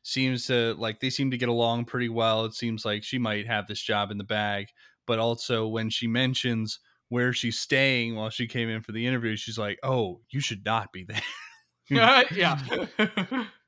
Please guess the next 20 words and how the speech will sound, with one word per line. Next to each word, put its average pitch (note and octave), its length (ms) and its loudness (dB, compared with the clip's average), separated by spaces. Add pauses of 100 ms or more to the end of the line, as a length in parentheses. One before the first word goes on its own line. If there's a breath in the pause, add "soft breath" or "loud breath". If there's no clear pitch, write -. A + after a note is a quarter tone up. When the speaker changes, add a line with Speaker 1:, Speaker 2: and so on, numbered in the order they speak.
(100)
Speaker 1:
And F3+ 720 0
it's D#3+ 200 2
like, F3+ 220 6
it's F3 200 4
like F3+ 160 4
a A#2+ 80 2
serious D3+ 840 4
thing, C3 260 4
not C3+ 200 4
like, C#3 280 2
"Oh, C#4 520 4
it's A#3 120 0
kinda G#3+ 280 2
sketchy." F3 420 2
It's C3 180 0
like, B2 300 4
"No." A#2+ 580 0
<laughs> - 640 -6
Speaker 2:
Right. F3+ 680 2
Speaker 1:
But A#2+ 160 -8